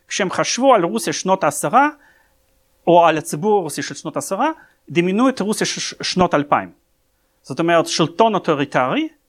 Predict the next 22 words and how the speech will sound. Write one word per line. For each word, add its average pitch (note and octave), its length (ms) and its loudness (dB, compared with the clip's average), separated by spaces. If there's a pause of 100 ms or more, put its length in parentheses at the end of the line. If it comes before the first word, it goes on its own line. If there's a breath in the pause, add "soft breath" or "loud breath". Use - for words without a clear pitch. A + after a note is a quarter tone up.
(580)
אבל E3+ 160 4 (140)
עם F#4 180 6 (240)
שנותן D#4 480 4
לשלטון D4 320 4
לעשות C#4 280 2
מה B3 180 4
שהוא A3 520 0
רוצה, A#3+ 400 4
עד B3+ 120 4
שהעם A#3 440 2
הזה G#3 220 4
ישאיר G3+ 320 2
אותו, F#3 240 2 (560 soft breath)
כאילו, E3+ 320 4 (160)
אוקיי, C3+ 240 2 (460)
אה, D#3 60 -4 (500)
ייתן G3+ 240 2
לו G3 60 -2
לחיות E3+ 300 -4
כמו D#3 120 -6
שהוא C#3 180 -12
רוצה. C3+ 240 -18